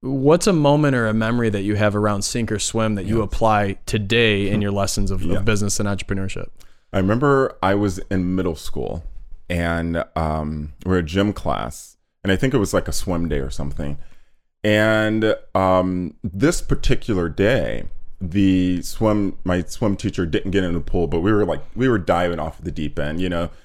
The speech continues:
Speaker 2: dive and push yourself off the bottom, come back to the top. And you're doing, I'm doing dives or whatever. But this one particular dive I did, um, I didn't come back up or as quickly <laughs> as I was hoping to.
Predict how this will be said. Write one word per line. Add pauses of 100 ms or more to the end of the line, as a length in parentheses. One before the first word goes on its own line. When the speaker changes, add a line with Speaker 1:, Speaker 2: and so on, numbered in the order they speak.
(360)
Speaker 2:
dive
and
push
yourself
off
the
bottom,
come
back
to
the
top.
And
you're
doing,
I'm
doing
dives
or
whatever. (420)
But (200)
this
one
particular
dive
I
did, (340)
um, (180)
I
didn't
come
back
up (260)
or
as
quickly (400)
<laughs>
as
I
was
hoping
to.